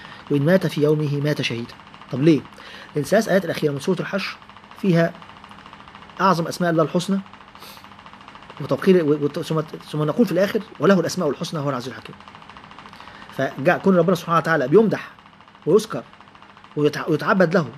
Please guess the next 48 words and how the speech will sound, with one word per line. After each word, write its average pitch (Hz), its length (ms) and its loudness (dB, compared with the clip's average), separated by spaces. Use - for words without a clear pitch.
بهذه 139 260 -4
الأسماء 185 300 -4
الحسنى - 300 -8
في 151 60 0
هذه 156 120 0
الآيات 196 220 2
الثلاثة، 196 380 -2
هذا 170 240 0
ما 147 120 0
جعل 147 260 2
لها، 160 260 -2
على 147 160 0
الله 175 200 4
أعلم، 165 380 2
أن 147 160 -6
جعل 165 200 2
لها 160 80 0
هذا 160 100 -2
الصواب 131 220 -8
العظيم. 110 260 -12
طب 143 100 -4
ليه؟ 175 160 0
رب، 139 100 -6
يبقى 170 180 -2
هنقول 165 260 -4
إيه؟ 151 100 -2
هنقول: 185 200 -4
"أعوذ 165 200 2
بالله 165 140 4
السميع 147 260 0
العليم 120 300 -4
من 131 60 -8
الشيطان 143 320 -2
الرجيم، 120 240 -4
أعوذ 131 140 0
بالله 147 180 0
السميع 135 240 -6
العليم 123 240 -8
من 135 40 -8
الشيطان 143 320 0
الرجيم، 151 260 -2
أعوذ 151 200 4
بالله 156 140 4
السميع 151 260 0
العليم 147 200 2
من 143 60 -4
الشيطان 143 340 -4
الرجيم، 147 200 -2